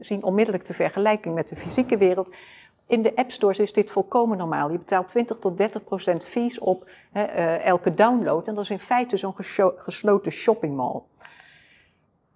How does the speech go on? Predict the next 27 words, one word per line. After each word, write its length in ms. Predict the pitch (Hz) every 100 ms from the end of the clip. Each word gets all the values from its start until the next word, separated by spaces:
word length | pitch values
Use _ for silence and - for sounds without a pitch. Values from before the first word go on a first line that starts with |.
| _ _ _ -
Nog 180 | 294 311
een 60 |
voorbeeld. 640 | 233 180 147 156 - - - _ _
Eh, 280 | - 226 220 214 -
dit 120 | 269
is 40 |
een 160 | 277 240
dorpsplein 640 | 262 311 349 - 269 311 403 359
waar 220 | 226 233
je 160 | 240 214 -
al, 220 | 208 202
waar 180 | 202 208
je 80 | 208
bijeen 340 | 175 160 220 285
mag 200 | 294 -
komen, 340 | 269 285 339
maar 120 | 277
je 80 | 220
moet 160 | 208 190
je 120 | 196
wel 220 | 185 311
van 160 | 320 240
tevoren 380 | 214 214 208 185
aanmelden 440 | 247 254 175 160
voor 160 | 160 170
de 100 | 156
discussie. 680 | 151 - 277 285 - 370